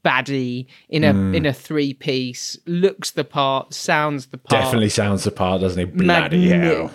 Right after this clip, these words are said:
Speaker 1: yeah, exactly. Sort of channeling a bit of the Johnson thing with maybe a
Speaker 2: Yeah.
Speaker 1: little bit of a higher class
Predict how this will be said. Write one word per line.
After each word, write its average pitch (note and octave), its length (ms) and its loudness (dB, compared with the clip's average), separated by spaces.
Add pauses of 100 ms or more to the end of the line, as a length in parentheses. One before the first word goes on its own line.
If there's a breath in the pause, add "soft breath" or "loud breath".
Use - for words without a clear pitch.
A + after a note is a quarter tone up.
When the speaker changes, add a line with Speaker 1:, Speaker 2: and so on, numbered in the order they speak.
Speaker 1:
yeah, F#3 340 6
exactly. F3 640 0
Sort D#3+ 160 0
of E3 80 -4
channeling F#3+ 680 2
a F3+ 60 2
bit D#3+ 240 0
of D3 60 -2
the D#3+ 80 -2
Johnson D3+ 520 -2
thing D#3 600 -2
with C#3 160 -4
maybe D3+ 260 2
a - 40 4
Speaker 2:
Yeah. D3 40 4
Speaker 1:
little D3 220 0
bit C#3 160 -2
of C3 100 -4
a C#3 80 0
higher C#3+ 420 0 (120)
class C#3 640 -2